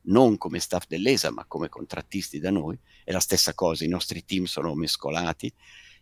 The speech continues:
e, e poi, se uno poi vuole restare nel campo delle operazioni, può sempre negli anni successivi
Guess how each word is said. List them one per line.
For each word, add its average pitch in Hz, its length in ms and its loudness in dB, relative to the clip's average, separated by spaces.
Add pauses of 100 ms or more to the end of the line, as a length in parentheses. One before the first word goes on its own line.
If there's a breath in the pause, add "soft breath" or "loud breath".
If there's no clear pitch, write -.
(160)
e, 104 460 6 (100)
e 160 120 8
poi, 131 340 6 (400)
se - 160 -2
uno 113 180 8
poi 120 180 4
vuole 90 280 4
restare 95 420 2
nel 87 140 0
campo 90 280 0
delle 90 140 -2
operazioni, 87 560 -2
può 87 140 -6
sempre 90 340 0
negli 85 220 0
anni 95 180 4
successivi 85 640 -2